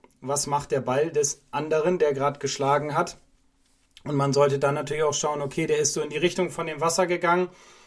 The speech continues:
Wenn wir ihn nicht finden, ist er halt drin, ja, dann ist er halt reingerollt oder was auch immer. Aber in der Regel sieht man, also ich kann mich nicht erinnern, dass man nicht gesehen hat, dass der Ball in einen Graben oder in ein Wasser oder sonstiges reingelaufen ist.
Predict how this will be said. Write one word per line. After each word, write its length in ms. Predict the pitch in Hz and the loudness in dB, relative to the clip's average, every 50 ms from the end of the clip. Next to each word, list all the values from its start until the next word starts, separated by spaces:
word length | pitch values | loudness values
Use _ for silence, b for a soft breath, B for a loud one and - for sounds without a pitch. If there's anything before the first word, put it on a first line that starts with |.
| b b _ | b b _
Wenn 200 | 156 160 165 156 | -4 -2 -2 0
wir 100 | 156 156 | 0 0
ihn 60 | 156 | 0
nicht 180 | 160 143 - - | -2 -6 -4 -2
finden, 500 | 170 175 180 180 170 180 185 190 185 b b b b b | 0 0 0 0 0 0 0 0 -2 b b b b b
ist 160 | - 165 - - | -6 -2 2 2
er 140 | 165 143 | 2 4
halt 220 | 143 156 151 - - | 4 2 0 0 2
drin, 380 | 143 156 175 196 226 226 B B B B - | 0 2 2 2 0 0 B B B B -6
ja, 200 | 139 151 170 180 | -2 0 0 0
dann 260 | 160 151 160 165 131 | 0 -4 -6 -8 -10
ist 140 | - - 175 | -6 -4 -4
er 100 | 156 135 | -2 -2
halt 200 | 147 143 - 135 | -2 -4 -2 -4
reingerollt 520 | 147 160 175 175 160 156 165 175 185 175 | -4 -2 -2 -2 0 2 2 2 2 2
oder 160 | 156 151 147 151 | 0 -4 -2 -2
was 180 | 160 156 151 | -2 -4 -4
auch 100 | 147 131 | -6 -8
immer. 200 | 139 160 170 165 | -6 -2 -2 -2
Aber 200 | 139 139 151 143 | -2 -2 -2 -4
in 80 | 147 147 | -2 -2
der 140 | 151 143 135 | -2 -2 0
Regel 440 | 151 165 175 180 180 180 175 175 B B B B B B - | 0 2 4 4 4 4 4 0 B B B B B B -12
sieht 460 | 123 123 127 151 180 208 202 208 190 | -10 -8 -4 -2 -2 -2 -2 -2 0
man, 260 | 180 180 185 185 190 | 2 2 2 2 0
also 220 | - 143 143 139 147 | -2 -4 -4 -4 -6
ich 180 | 135 - - | -10 -10 -12
kann 220 | - - - 156 156 | -18 -8 -8 -6 -6
mich 160 | 160 135 127 | -6 -6 -2
nicht 260 | 175 190 185 - - | -4 -4 -4 0 0
erinnern, 340 | 160 147 160 170 175 170 156 | 0 0 2 0 -2 -2 0
dass 200 | 156 156 151 - | -2 -2 -2 -4
man 120 | 147 143 | -6 -6
nicht 220 | 156 165 - - _ | -6 -8 -10 -8 _
gesehen 380 | - 135 131 147 156 156 147 | -4 -2 -2 -2 -2 0 -2
hat, 140 | 147 143 143 | -2 0 0
dass 120 | 143 139 | -2 -2
der 140 | - 139 127 | -2 -4 -2
Ball 200 | 117 131 135 143 | 0 0 0 0
in 80 | 143 135 | -2 -4
einen 200 | 120 127 135 127 | -4 -4 -6 -6
Graben 440 | - - 113 123 135 147 156 135 123 | -4 -2 0 2 2 2 2 0 -2
oder 200 | 120 127 123 120 | -2 -2 -2 -4
in 80 | 113 | -4
ein 180 | 113 123 117 113 | -4 -4 -4 -4
Wasser 340 | 123 - - - 123 120 110 | -4 -4 -2 -2 -2 -2 -2
oder 200 | 110 120 117 113 | -4 -4 -2 -2
sonstiges 520 | 120 131 139 139 - 101 90 95 - - | -2 -4 -4 -4 -6 -6 -8 -8 -12 -12
reingelaufen 480 | 95 95 98 92 92 - - - - 120 | -12 -14 -14 -14 -14 -16 -16 -16 -18 -16
ist. 200 | - - - | -18 -18 -18